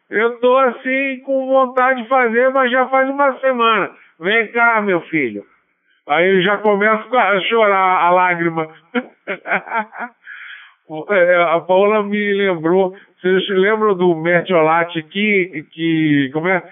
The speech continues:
Que ardia pra caramba? Ei, coisa boa, hein? Caramba, aquilo ali era igual como se fosse botar fogo. <laughs> A Paola falou que o biotônico não vende mais, não.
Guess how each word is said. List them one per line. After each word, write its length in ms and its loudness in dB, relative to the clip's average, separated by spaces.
Que 80 -4
ardia 600 0
pra 160 -4
caramba? 640 0
Ei, 680 4
coisa 580 0
boa, 520 2
hein? 140 0
Caramba, 580 0
aquilo 300 0
ali 400 2
era 220 2
igual 360 0
como 200 -2
se 160 -14
fosse 380 -2
botar 520 -2
fogo. 560 -4
<laughs> 1040 -8
A 180 0
Paola 340 2
falou 280 2
que 60 -6
o 60 -4
biotônico 720 2
não 360 0
vende 280 -4
mais, 220 -2
não. 380 -4